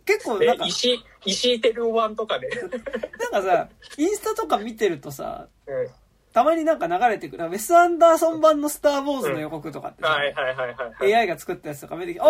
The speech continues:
Speaker 1: 「あー、なるほど」みたいな感じだったんだけどさ、
Speaker 2: うん。
Speaker 1: ね、なんか、やれんじゃない？
Speaker 2: ね。
Speaker 1: うん。
Speaker 2: っていうか、キャストが、キャストをさ、東映、あの、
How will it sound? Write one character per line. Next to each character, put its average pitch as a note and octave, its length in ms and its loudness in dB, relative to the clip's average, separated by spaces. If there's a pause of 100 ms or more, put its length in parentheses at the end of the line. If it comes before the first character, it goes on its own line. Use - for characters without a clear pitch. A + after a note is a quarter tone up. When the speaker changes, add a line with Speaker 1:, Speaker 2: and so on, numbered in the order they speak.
(140)
Speaker 1:
「あ C4+ 40 0
ー、 B3 40 -6
な B3+ 100 -2
る C4+ 60 -2
ほ C#4 100 -2
ど」 C#4 120 -2
み F#3 100 -6
た D#3+ 60 -8
い D3+ 40 -6
な C#3+ 60 -10
感 D#3+ 120 -12
じ E3 60 -8
だ F3 80 -6
っ - 20 -10
た D#3 100 -10
ん B2 60 -6
だ B2 60 -8
け C#3 80 -18
ど C3 40 -18
さ、 C#3 300 -18 (640)
Speaker 2:
う - 40 -14
ん。 - 20 -2
Speaker 1:
ね、 G3+ 220 -4 (100)
な G#3 120 -6
ん - 60 -12
か、 - 200 -10 (1400)
や G3+ 100 0
れ A3+ 120 0
ん E3+ 160 -8
じ - 100 -14
ゃ - 40 -16
な - 100 -20
い？ - 100 -20 (580)
Speaker 2:
ね。 C#3 260 -4 (240)
Speaker 1:
う D3+ 40 -18
ん。 C3+ 300 -14
Speaker 2:
っ C#3 40 -20 (140)
て G3 80 -4
い - 20 -6
う - 40 -10
か、 - 120 2
キ - 140 -4
ャ G3 60 -2
ス - 100 -14
ト D#4+ 140 2
が、 E4 220 0 (280)
キ - 80 -8
ャ - 80 -2
ス - 100 -14
ト E4+ 140 -6
を F#4 100 -6
さ、 D4+ 260 -2
東 B3 300 4
映、 C4 220 -2
あ F#3+ 120 -2
の、 A4+ 240 -6